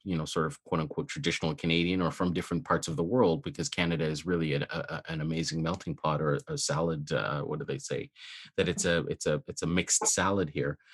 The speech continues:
Um, are there any other cultures, any other foods that you would say, "Hmm, I really like that. I like that experience. I like what it does for me," outside of your own?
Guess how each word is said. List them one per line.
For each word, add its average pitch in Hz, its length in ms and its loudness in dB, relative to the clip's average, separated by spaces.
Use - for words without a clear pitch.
Um, 104 380 6
are 147 180 12
there 120 320 10
any 113 400 6
other 101 560 6
cultures, 85 720 2
any 107 300 4
other 95 380 2
foods 107 500 4
that 82 160 2
you 92 160 4
would 82 140 0
say, 78 260 4
"Hmm, 85 420 0
I 73 100 0
really 80 540 0
like 76 320 0
that. 85 320 -2
I 85 120 0
like 80 340 0
that 73 160 0
experience. 82 640 -2
I 76 40 2
like 76 220 -2
what 78 120 0
it 73 80 -4
does 80 180 0
for - 160 -4
me," 95 240 -6
outside 85 480 2
of 82 140 -2
your 82 180 0
own? 90 220 -6